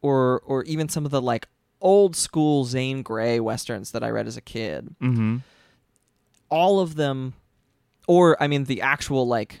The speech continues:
Speaker 1: Dante's Inferno of the West, which is Cormac McCarthy's Blood Meridian. Um,
Speaker 2: Mm-hmm.
Speaker 1: all of those novels, there is some idealizing of what's happening, and I think it's interesting that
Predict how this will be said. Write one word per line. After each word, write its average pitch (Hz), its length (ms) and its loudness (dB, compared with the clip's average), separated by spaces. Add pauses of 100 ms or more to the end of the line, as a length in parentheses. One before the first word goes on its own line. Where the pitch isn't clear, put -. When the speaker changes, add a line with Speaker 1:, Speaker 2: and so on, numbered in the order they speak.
(100)
Speaker 1:
Dante's 113 380 -4
Inferno 107 760 -6
of 110 180 -4
the 107 80 -4
West, 104 420 -6
which 117 220 -8
is 110 280 -6 (140)
Cormac 117 240 -6
McCarthy's 107 400 -10
Blood 110 300 -6
Meridian. 107 560 -6 (460)
Um, 110 500 -4
Speaker 2:
Mm-hmm. 104 240 -2 (2000)
Speaker 1:
all 165 260 4
of 165 100 0
those 147 280 0
novels, 120 720 -4
there 135 260 -4
is 156 220 2
some 131 400 -4 (1400)
idealizing 120 760 -2
of 110 80 -10
what's 110 200 -6
happening, - 540 -6
and 117 100 -6
I 120 60 -2
think 156 220 -6
it's - 140 -8
interesting 139 500 -8
that 113 160 -12